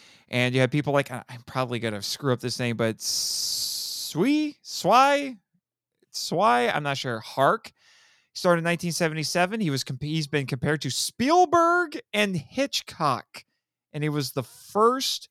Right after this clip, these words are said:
Chinese filmmaker in Hong Kong to make extensive use of special effects in movies. And he made his own studio called Film Workshop, nineteen eighty-four, and he's basically done every genre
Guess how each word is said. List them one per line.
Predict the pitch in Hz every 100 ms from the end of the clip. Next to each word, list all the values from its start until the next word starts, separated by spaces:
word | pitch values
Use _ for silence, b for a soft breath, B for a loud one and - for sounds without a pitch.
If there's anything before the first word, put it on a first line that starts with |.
| _
Chinese | 180 208 220 214
filmmaker | - 185 160 151 143 147 143
in |
Hong | 135 156 147
Kong | 139 127 123
to | - 131
make | 131 131
extensive | - - - 170 170 147
use | 143
of | 135
special | - 139 - 139
effects | 127 110 -
in | 117
movies. | 147 196 - - - b b b _ _ _ _ 156
And | 156
he | 156
made | 147 160 160
his | 143
own | 156 143
studio | - 285 269 170 165
called | 160 139
Film | 180 156 143
Workshop, | 208 - 190
nineteen | 165 160 165
eighty-four, | 151 143 135 233 226
and | 196
he's | 180
basically | 226 285 220 202
done | 170 160 143 - _ -
every | 233 285 277 320 330
genre | 220 226 196 180 156 139 131